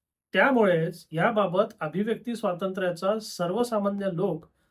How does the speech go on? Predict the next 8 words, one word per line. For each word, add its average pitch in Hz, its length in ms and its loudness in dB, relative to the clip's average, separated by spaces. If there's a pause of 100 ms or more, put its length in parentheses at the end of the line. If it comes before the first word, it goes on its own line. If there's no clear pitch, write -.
(140)
हवा 185 380 0
तेवढा 190 240 0
वापर 180 440 -2
करत 156 460 -8
नाहीये. 135 260 -14 (1000)
आता 208 180 2
या 214 240 6
प्रश्नाचा 233 500 2